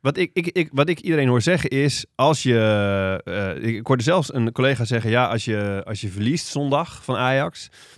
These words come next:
dan komt dat nog wel goed, want Ajax gaat er nog wel onderuit tegen P S V of A Z. Dat geloof ik niet. Ik denk dat Ajax niks meer gaat laten vallen.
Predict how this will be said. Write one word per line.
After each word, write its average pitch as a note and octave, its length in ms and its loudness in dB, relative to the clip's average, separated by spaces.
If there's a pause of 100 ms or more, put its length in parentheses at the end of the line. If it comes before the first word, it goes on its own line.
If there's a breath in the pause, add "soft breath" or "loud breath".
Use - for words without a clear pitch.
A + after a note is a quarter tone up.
(140)
dan G#2+ 140 0
komt D#3 180 0
dat B2 140 2
nog F#3+ 200 4
wel C3 180 2
goed, D3+ 260 2
want A#2 140 0
Ajax D3 320 2
gaat C#3 200 2
er C#3+ 60 -2
nog A#2 120 0
wel A#2 160 6
onderuit A#2+ 360 2
tegen G#2+ 220 -2
P A#2 160 -2
S G#2 80 -4
V A2+ 180 0
of G2 80 -4
A G#2 120 -2
Z. A#2+ 160 0 (160)
Dat B2+ 220 -6
geloof A#2 220 0
ik G2+ 80 -6
niet. E2 340 -8
Ik A2 120 -4
denk C3+ 120 0
dat A#2 100 -2
Ajax C3 340 0
niks B2 280 4
meer B2+ 200 4
gaat A2 160 -2
laten G2+ 220 -6
vallen. E2 320 -16